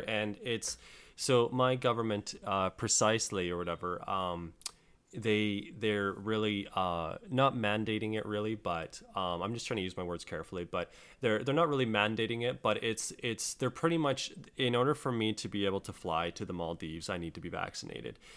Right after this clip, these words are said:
And I am at a point where I don't trust the vaccination at this point. Like, I'm not saying it won't be in a year or two or whatever. Um,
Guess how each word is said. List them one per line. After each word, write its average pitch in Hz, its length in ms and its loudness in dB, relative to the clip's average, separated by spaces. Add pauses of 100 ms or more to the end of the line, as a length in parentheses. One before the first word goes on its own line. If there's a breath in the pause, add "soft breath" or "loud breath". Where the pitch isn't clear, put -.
(140 loud breath)
And 107 360 2
I 117 440 6
am 107 200 0
at 104 120 2
a 98 40 0
point 101 320 -4
where 98 120 -2
I 95 80 -2
don't 107 240 -2
trust - 340 -2
the 123 60 -4
vaccination - 840 -6 (100)
at 107 160 0
this 113 160 -6
point. - 320 -6
Like, 95 140 -4
I'm 110 100 0
not 127 180 0
saying 107 280 0
it 98 100 -2
won't 90 240 -2
be 92 120 -2
in 87 60 -4
a 95 60 -4
year 85 420 -4
or 87 80 -6
two 85 340 -6
or 85 120 -4
whatever. 90 400 -4 (360 loud breath)
Um, 95 500 2